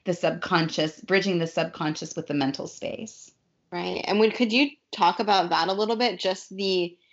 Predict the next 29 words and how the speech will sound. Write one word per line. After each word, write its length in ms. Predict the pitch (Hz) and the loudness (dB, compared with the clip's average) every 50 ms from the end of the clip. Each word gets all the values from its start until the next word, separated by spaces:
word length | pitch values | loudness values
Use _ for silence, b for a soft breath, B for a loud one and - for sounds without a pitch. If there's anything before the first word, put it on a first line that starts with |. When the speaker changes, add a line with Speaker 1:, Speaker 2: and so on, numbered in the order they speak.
| b _ _ | b _ _
Speaker 2:
what 280 | _ 190 196 214 220 233 | _ 2 4 4 6 6
is 260 | 247 247 208 202 190 | 4 2 0 -2 2
that, 300 | 190 180 180 175 - - | 6 6 6 6 4 2
like, 240 | - 185 185 - - - _ _ _ _ _ - | 0 -2 -2 -2 -6 -12 _ _ _ _ _ -2
energetic, 880 | 190 196 202 202 202 185 202 185 180 185 185 180 - - _ - - _ - | -2 0 0 -2 0 0 -2 0 0 0 0 -2 -4 -8 _ -20 -12 _ -2
I 60 | 202 | 0
mean, 100 | 202 196 | 2 6
I'll 180 | 202 233 247 240 | 6 6 4 4
just 180 | 262 240 - | 0 -6 -8
call 220 | - - 220 220 220 | 2 4 6 6 6
it 100 | 202 190 | 4 2
an 100 | 180 - | 0 -2
energetic 680 | - 180 196 190 190 180 196 185 180 175 165 175 170 | -2 -2 -2 -2 -2 -2 -2 0 0 -2 -4 -4 -8
journey, 840 | 165 180 180 185 208 214 202 160 156 147 151 151 156 - - 185 175 | -6 -4 -2 0 0 0 0 0 -2 -2 -2 -2 -4 -6 -10 -8 0
but 200 | 202 196 185 180 170 196 196 - _ | 2 4 4 4 2 -4 -10 -6 _
in 220 | 208 196 202 202 | 0 0 0 0
relation 640 | 196 185 180 175 170 180 196 - - 208 185 185 185 185 | 0 -2 -2 -2 -2 -2 -2 -2 -2 0 -2 -2 -2 -4
to, 200 | - - 185 180 | -4 -4 0 0
I 120 | 180 175 180 | 2 2 2
know 140 | 185 180 | 2 0
you 240 | 180 180 180 180 180 | 2 2 2 0 0
do 580 | 175 185 185 190 196 202 190 185 185 185 180 175 | 0 0 2 2 2 2 2 2 2 0 0 0
the 200 | 175 175 175 175 175 | 0 0 0 2 2
guided 340 | 180 175 180 180 185 180 | 4 2 4 2 0 -2
hypnosis 720 | 196 190 180 190 180 175 180 180 - - 180 180 180 - - | -4 -6 -4 -4 -2 -2 -4 -4 -4 -4 -2 -2 -2 -4 -4
and 200 | 180 180 175 175 B B B B _ | -2 -2 -2 -4 B B B B _
past 260 | - 202 190 185 - | 2 2 2 2 2
life 180 | 202 190 185 - | 0 -2 0 0
regression, 480 | 190 185 175 185 175 185 - - 196 | -2 0 2 2 2 4 2 2 2